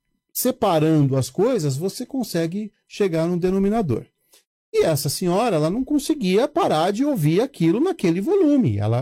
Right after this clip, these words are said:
ela, ela era uma coisa contumaz, né? E ela ficava ali naquele, naquele,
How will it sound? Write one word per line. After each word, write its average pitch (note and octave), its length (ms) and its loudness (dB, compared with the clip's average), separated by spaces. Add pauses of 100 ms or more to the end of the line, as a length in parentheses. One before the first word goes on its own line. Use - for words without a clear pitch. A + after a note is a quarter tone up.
ela, C3 280 -2
ela B2 320 -2
era B2 140 0
uma F3 160 -4
coisa F3+ 580 -2 (400)
contumaz, F3 840 -2 (360)
né? E3 260 -2 (340)
E F3 100 2
ela G#3+ 160 0
ficava E3 440 0
ali E3+ 120 2
naquele, F3+ 420 -2
naquele, D#3 720 0